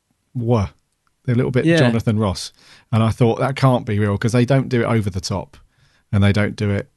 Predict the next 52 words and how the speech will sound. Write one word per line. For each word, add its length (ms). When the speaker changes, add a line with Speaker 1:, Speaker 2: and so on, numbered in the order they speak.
Speaker 1:
you 120
know, 140
too 280
much 220
that 100
you 80
would 120
think, 240
"Oh, 180
bloody 260
hell, 120
they're 120
trying 260
to 80
do 220
a, 160
you 120
know, 140
whatever 280
the 100
name 260
of 300
people 260
that 100
can't 160
say 120
their 160
R's 200
very 220
well." 120
There's 180
a 60
name 200
for 140
it, 40
I'm 80
sure. 260
Speaker 2:
Yeah. 340
Speaker 1:
Um, 360
but 80
yeah, 180
I, 240
I 40
think 280
it 60
was 220
a, 280
I 60
think 160
that's 160
their 140
natural 440